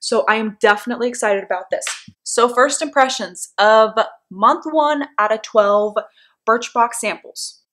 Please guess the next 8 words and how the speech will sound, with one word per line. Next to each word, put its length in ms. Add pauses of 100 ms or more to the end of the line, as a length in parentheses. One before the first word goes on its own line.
(140)
My 440
only 260
complaint 560
is, 200
seriously, 720 (1000)
this 180
box 380
size. 400